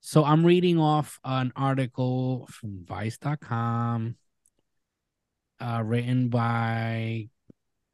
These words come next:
Kaylee Rogers on July third, nine, uh, two thousand eighteen. This is on vice dot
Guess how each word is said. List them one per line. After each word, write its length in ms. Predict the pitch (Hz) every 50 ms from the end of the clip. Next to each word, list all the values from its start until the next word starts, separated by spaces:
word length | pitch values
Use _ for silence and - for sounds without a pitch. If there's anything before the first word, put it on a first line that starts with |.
| _ _ _ _ _ _ _ _ _ _ _ _ _ _ _ _ _ _ _ _ _ _ _ _ _ -
Kaylee 600 | 139 131 131 135 139 139 139 143 139 139 131 113
Rogers 1000 | 120 131 135 123 101 - 107 107 92 78 131 123 - - - - - - - _ -
on 160 | 123 120 113
July 480 | 104 113 113 107 110 113 117 120 120 120 - -
third, 300 | 120 117 117 117 110 110
nine, 360 | 110 110 113 117 113 113 110 -
uh, 200 | 123 117 113 113 -
two 140 | - 127 117
thousand 360 | 123 120 120 120 117 113 104 -
eighteen. 840 | 117 113 107 - - - - 117 113 107 101 98 98 98 98 101 - _ _ _ _ _ _ _ _ _ _ _ _ _ -
This 80 | 120
is 60 | 107 110
on 240 | 104 104 101 98
vice 380 | 95 107 107 110 117 120 - - _
dot 220 | - 127 127 127